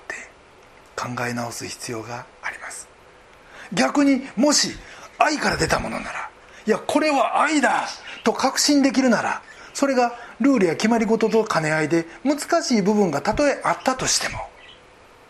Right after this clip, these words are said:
特に今このコロナの時期、既存の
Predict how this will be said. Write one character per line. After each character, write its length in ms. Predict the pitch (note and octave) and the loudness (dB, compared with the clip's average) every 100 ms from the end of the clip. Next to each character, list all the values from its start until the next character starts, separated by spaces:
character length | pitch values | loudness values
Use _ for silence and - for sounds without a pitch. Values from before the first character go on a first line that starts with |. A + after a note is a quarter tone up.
| - - - | -20 -16 -4
特 220 | E3 D3 | -2 0
に 100 | B2+ | -2
今 280 | B2 C3 C3+ - - - | -2 -2 -4 -12 -18 -12
こ 120 | B2 | -10
の 140 | A#2+ - | -10 -8
コ 140 | - | -6
ロ 40 | C3+ | -4
ナ 120 | G#2+ | -6
の 120 | G#2+ | -8
時 140 | A#2+ | -12
期、 200 | - - - - - - - - - - - - - - - - - - - - - - - - - | -12 -16 -18 -20 -20 -20 -20 -20 -20 -20 -20 -20 -20 -20 -20 -20 -20 -20 -20 -20 -20 -20 -20 -16 -10
既 160 | - | -8
存 200 | B2 D3 C#3+ D3 | -4 -4 -4 -4
の 240 | D3+ D#3+ | -4 -6